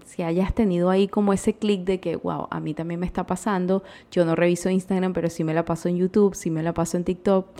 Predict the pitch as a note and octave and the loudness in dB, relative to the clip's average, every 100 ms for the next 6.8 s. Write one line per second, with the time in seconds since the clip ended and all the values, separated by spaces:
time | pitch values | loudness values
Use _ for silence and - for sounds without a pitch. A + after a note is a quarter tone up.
0 | - - - - F3 E3 D#3 D3+ F3+ E3 | -18 -20 -8 2 4 4 2 -2 -4 -2
1 | F#3 C#4 C#4 C4+ B3+ C#4 C4+ F#3+ - G3 | 0 2 4 6 6 4 2 0 0 0
2 | C#4+ F4+ A#3+ A#3+ C#4+ C#4 C#4 C#4 C4+ A3+ | 4 6 6 6 4 4 2 0 0 0
3 | A#3+ A#3 F#3 G3+ A3+ A3+ G3 F3 - F3+ | 2 2 4 2 4 4 2 0 0 0
4 | F3 G#3+ A3 F3+ E3+ E3 F3 A3 A3 A3+ | 2 0 2 2 0 -2 2 4 4 2
5 | - F3 D#3+ F3 G#3 - - - - A3 | 2 2 4 4 2 -8 -16 -18 0 6
6 | G3 F#3 F3 F3 E3+ - - | 8 8 6 2 -4 -8 -14